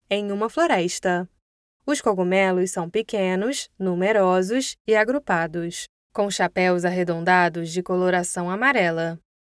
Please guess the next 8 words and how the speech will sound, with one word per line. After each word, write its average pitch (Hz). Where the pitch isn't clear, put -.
Há 233
fungos 208
microscópicos 202
que 247
reciclam 190
restos 202
de 214
alimento, 190